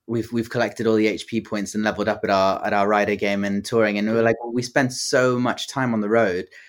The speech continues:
We need to ha-, we need to nourish ourselves and get,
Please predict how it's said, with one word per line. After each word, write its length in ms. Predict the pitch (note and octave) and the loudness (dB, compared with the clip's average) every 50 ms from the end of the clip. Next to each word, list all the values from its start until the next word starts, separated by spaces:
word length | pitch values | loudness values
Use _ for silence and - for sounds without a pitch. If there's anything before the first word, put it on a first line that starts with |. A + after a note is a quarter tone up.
| - _ _ | -20 _ _
We 160 | A#2+ B2 B2 | 0 2 2
need 260 | B2 B2 A#2+ A2+ A#2 | 2 2 0 -2 -2
to 140 | - B2+ A#2 | -4 -4 -2
ha-, 200 | A2+ A2 A#2 G#2 - | -2 -4 -6 -6 -4
we 100 | A#2 A2+ | -2 0
need 200 | A2+ A2+ A2+ - | 0 0 -2 -4
to 100 | - G#2+ | -6 -4
nourish 320 | A2 A2 A2+ A#2 A2+ - | -2 0 0 -2 -2 -2
ourselves 540 | A2 G2 F#2+ - G2 F2+ F2+ F#2+ F#2 - - | -4 -4 -2 -4 -4 -2 -2 -4 -6 -6 -6
and 180 | G2 G2+ G#2 | -4 -4 -2
get, 240 | - A2+ - - _ | -2 -2 -2 -4 _